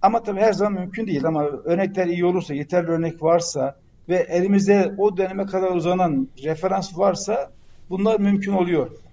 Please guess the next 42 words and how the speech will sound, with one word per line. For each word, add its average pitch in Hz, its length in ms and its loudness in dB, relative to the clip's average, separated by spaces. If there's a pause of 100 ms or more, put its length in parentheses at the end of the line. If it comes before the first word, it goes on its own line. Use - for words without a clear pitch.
(400)
Bunun 269 240 0
dışında 233 400 0
geçtiğimiz 214 720 -4
yıl 226 100 -4 (120)
Gordion'dan 190 880 2
gelen 185 320 -2
bir 185 80 0
örneği 190 300 0
tarihlendirmiştim. 151 840 -2 (340)
Milattan 202 540 0
önce 214 300 -6
dokuz 214 320 -6
yüz 202 160 -8
yirmi 208 360 -8
bir 226 160 -2
yılı 180 280 -4
çıkmıştı. - 600 -10 (540)
O 269 160 0
da 190 100 4
mesela 147 580 -2 (180)
ama, 202 340 -2
e, 156 380 -2
geçici 196 360 -2
bir 202 80 -14
tarih. 131 260 -2
Yani 165 160 0
dok-, 170 340 -12
geçici 165 260 -10
derken 233 400 2 (380)
tam 226 200 2
dokuz 214 280 -8
yüz 208 140 -6
yirmi 208 240 -2
bir 208 80 0
olmayabilir. 202 440 4
Üç - 180 -8
beş 214 200 0
yıl 208 80 0
hata 202 280 0
payı 190 160 4
olabilir. 127 420 2
Çünkü 170 500 -4